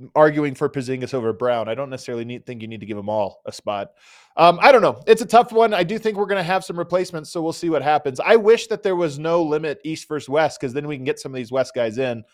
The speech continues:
But alas, that's not how it's gonna work. Um, all right, we gotta get into the weekend, though, here.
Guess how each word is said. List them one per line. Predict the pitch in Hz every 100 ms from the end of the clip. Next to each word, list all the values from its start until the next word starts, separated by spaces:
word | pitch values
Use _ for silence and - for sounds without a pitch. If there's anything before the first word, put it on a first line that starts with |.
| _ _ _ -
But | 131
alas, | 127 127 127 -
that's | 110
not | 135 120
how | 120
it's | 113
gonna | 120 113
work. | 107 107 _ _ _ _
Um, | 185 214 208 214
all |
right, | 233
we | 214
gotta | 269 262
get | 240
into | 240 214
the | 208
weekend, | 202 202 190
though, | 196
here. | 160 175 175 165